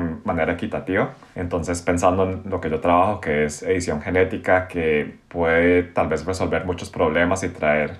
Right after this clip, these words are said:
tratamientos a todo el mundo, sí me preocupa un poquito que los tratamientos que estamos haciendo no vayan a ser accesibles para la mayor parte de la gente.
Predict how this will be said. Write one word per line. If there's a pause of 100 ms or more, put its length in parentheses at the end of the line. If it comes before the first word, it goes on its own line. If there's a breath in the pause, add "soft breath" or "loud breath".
tratamientos
a
todo
el
mundo, (100)
sí
me
preocupa
un
poquito
que (280)
los
tratamientos
que
estamos
haciendo
no
vayan
a
ser
accesibles
para
la
mayor
parte
de
la
gente.